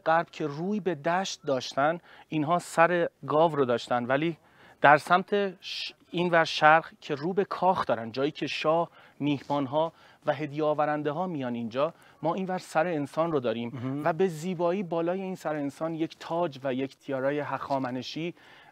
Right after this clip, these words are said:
Speaker 1: قابل دیدن هست.
Speaker 2: بله.
Speaker 1: یک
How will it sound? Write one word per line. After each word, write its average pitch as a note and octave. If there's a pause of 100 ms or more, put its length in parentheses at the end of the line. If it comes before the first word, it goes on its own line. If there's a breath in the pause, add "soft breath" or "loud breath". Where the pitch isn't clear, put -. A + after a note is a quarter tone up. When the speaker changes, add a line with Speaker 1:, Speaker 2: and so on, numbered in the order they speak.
(120)
Speaker 1:
قابل D3+
دیدن C#3+
هست. - (380 soft breath)
Speaker 2:
بله. A#2+ (460 loud breath)
Speaker 1:
یک G3+